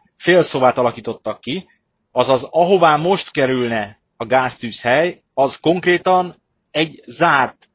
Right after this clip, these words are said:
előszoba, aminek minden ajtaja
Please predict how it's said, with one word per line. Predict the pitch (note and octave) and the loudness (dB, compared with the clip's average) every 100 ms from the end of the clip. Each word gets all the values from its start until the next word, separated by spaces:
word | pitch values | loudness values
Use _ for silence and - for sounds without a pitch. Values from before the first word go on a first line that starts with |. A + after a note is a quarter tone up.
| _ _ _ _ - | _ _ _ _ -4
előszoba, | A#2+ A#2+ A2+ - A2 D3+ G3 _ _ _ _ - | -2 -2 -4 -6 -2 -2 -2 _ _ _ _ -2
aminek | B2+ C3 B2+ C3 _ _ _ B2 B2 | -2 0 -4 -6 _ _ _ -4 -4
minden | D#3 E3 C#3+ B2+ | -4 -4 0 4
ajtaja | B2+ A2+ A2+ G#2 G2+ | 4 2 -4 -2 -4